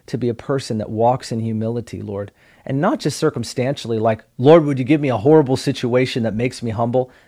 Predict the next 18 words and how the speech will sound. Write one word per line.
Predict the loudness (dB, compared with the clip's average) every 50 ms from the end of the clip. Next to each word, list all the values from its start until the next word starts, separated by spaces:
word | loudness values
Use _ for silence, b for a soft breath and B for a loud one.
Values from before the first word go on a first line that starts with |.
| b b
That, | 2 2 2 2 2
that's | 2 2 2 2 0
not | 0 2 2 4
<laughs> | 4
what | 2 4
we're | 4 4
looking | 6 6 6 4 4 0 0
for. | 0 0 2 2 2
We're | 2 0 0 0
asking | 0 2 2 0 -2 -2 -2 -2 2
God | 4 4 4 4 2 0
to | -2
massage | -2 -4 -4 -2 0 2 2 2 2 2
our | 0 0
hearts. | 2 2 2 0 0 -4 -10 -12
We're | -12 -10 -6 -4
asking | -2 -2 -2 -4 -4 -6 -6 -4 -4 0
God | 0 2 2 2 0 -2